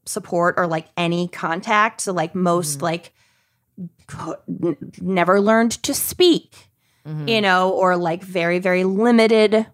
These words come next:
Speaker 1: verbal skills and cognition. Like, just, it's ba-, it's basement boy stuff.
Speaker 2: Mm-hmm. Mm-hmm.
Speaker 1: It's estimated that five hundred thousand children were raised in these conditions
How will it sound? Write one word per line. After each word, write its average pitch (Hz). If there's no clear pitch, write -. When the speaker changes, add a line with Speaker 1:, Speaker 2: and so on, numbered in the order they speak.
Speaker 1:
verbal 214
skills 170
and 175
cognition. 170
Like, 147
just, -
it's 254
ba-, 269
it's 247
basement 254
boy 175
stuff. -
Speaker 2:
Mm-hmm. -
Mm-hmm. 214
Speaker 1:
It's 262
estimated 285
that 226
five 262
hundred 262
thousand 220
children 190
were 196
raised 185
in 190
these 175
conditions -